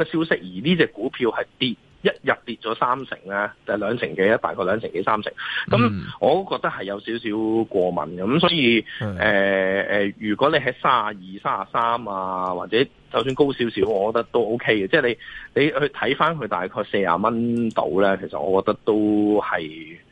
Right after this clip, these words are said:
Speaker 1: 唔需要太過，太過悲觀咯，吓。即係因為一下，一個消息而一隻股票，噉嘅外來消息，即係你唔係話本身個公司，譬如話，誒，有個老闆，係咪啊？即係佢將啲股票壓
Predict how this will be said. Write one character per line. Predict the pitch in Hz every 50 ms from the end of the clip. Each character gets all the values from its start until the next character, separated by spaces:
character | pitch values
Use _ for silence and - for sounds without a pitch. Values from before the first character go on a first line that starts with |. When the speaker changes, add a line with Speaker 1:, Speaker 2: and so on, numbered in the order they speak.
| - - - - _ _ - -
Speaker 1:
唔 | 104 104 104
需 | - 135 131 110
要 | 92
太 | 90 - - 87 92
過， | 90 87 87 85 82 85 85 -
太 | - - 98 95
過 | 90 90
悲 | - 95 92 95 -
觀 | - 92 90 90
咯， | 92 90 87
吓。 | 92 92 113
即 | - 185
係 | 214 220 226
因 | 262 262
為 | 240 185 - -
一 | 226
下， | - - - - - 135 -
一 | 226 226 -
個 | 175 143
消 | - - 196 185
息 | 180 -
而 | 180 - 107 95 95 117 151
一 | -
隻 | - 120 - -
股 | 107 120 156
票， | 160 147 127 117 113 101 - - - - - - - - - - - -
噉 | - 151 180 233 285 294
嘅 | 220 202 160 - 120
外 | 117 110 110
來 | 101 90 98 98
消 | - 196 196 190
息， | 185 208 202 -
即 | -
係 | 220
你 | 127 120 123
唔 | 127 101 85 -
係 | 104 95 98
話 | 98 98 98 -
本 | - 95 110 139 160
身 | - 170 170 165
個 | 131 113
公 | - - - 165 160 165 170 170 156
司， | - - -
譬 | 156 151 147 - - 127 107 95
如 | 87 87
話， | 95 98 98 - - - - - - -
誒， | 104 113
有 | 113 110 117
個 | - 127 123
老 | 117 117 117 113 113 110 107 113 120
闆， | 117 117 98 98 117 123 131 143 147
係 | 139 120 101
咪 | 104 98 98
啊？ | 104 113 127
即 | - 143
係 | 127 120
佢 | 127 120 120
將 | - 139 131 131
啲 | 135 127
股 | - 107 120 123
票 | - 123 104
壓 | 104 107 98 -